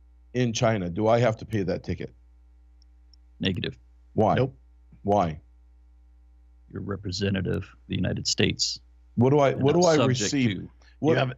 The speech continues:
Speaker 3: you have a thing called diplomatic immunity.
Speaker 1: Why do I have diplomatic immuni-, immunity?
Speaker 3: Because you are an official representation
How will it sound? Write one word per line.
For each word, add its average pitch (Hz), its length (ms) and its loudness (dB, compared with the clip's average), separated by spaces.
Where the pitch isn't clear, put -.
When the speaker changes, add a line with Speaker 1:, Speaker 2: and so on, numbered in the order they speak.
Speaker 3:
you 120 120 -2
have 113 100 -2
a 107 40 -6
thing 123 200 -4
called 98 240 -4
diplomatic 104 580 -4
immunity. 87 420 -6
Speaker 1:
Why 175 320 4
do 160 160 2
I 143 80 4
have 135 200 0
diplomatic 113 540 -4
immuni-, 90 440 -6
immunity? 98 340 0
Speaker 3:
Because - 300 -4
you 104 360 2
are 95 260 0
an 90 320 -2
official - 440 -2
representation 101 1040 -2